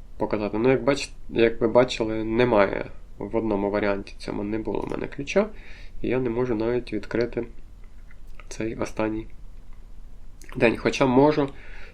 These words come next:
якщо виконую денні ці, і там мені дадуть хоча б три фрагменти, але шанси невеликі. Або витр-, витратити триста діамантів. У мене два фрагменти є, загалом п'ятсот діамантів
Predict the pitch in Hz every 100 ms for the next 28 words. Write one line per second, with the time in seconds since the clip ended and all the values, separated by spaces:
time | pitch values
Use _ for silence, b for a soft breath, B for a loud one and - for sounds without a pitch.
0 | B 110 - 135 127 131 - - 113 117
1 | 117 117 110 110 110 - - - 120 107
2 | 120 123 - - 123 113 113 110 104 117
3 | - 107 110 104 - 113 107 - 110 113
4 | 110 98 - - 117 110 120 131 - -
5 | - - - - - - - - - 117
6 | 117 - - - 120 120 120 117 - -
7 | 113 110 135 120 117 - 123 120 123 117
8 | - 107 - 107 107 104 104 101 101 -
9 | B B B - 107 101 110 104 113 110
10 | 104 120 143 117 110 110 117 120 113 -
11 | 110 110 107 117 - 104